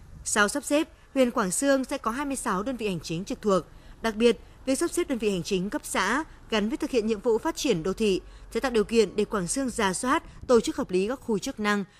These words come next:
bố trí quỹ đất để phát triển công nghiệp, dịch vụ, khu dân cư,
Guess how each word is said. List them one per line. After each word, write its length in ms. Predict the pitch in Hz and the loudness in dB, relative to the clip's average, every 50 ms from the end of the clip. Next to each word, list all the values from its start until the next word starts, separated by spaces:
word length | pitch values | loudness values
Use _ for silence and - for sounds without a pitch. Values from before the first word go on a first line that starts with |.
| - _ - | -20 _ 0
bố 120 | 214 247 | 0 0
trí 140 | 247 - 269 | 2 0 -4
quỹ 160 | 254 277 262 | -4 -4 -2
đất 280 | 277 320 330 - - - | 0 -2 -2 -2 0 0
để 120 | 247 196 | 2 2
phát 180 | 170 - 285 - | 2 0 -4 -4
triển 240 | - 285 220 156 135 | 0 0 0 0 -2
công 240 | - - 214 202 | -4 -4 -4 -2
nghiệp, 200 | 190 196 196 175 - - | 0 0 0 0 -2 -8
dịch 280 | - - 220 - - | -6 -4 -4 -2 2
vụ, 220 | 226 233 214 185 - - - - - | 4 4 4 4 2 -4 -12 -6 -4
khu 100 | 240 226 | -2 0
dân 200 | - 233 214 202 | 2 2 0 4
cư, 260 | - 226 226 220 | 6 8 8 8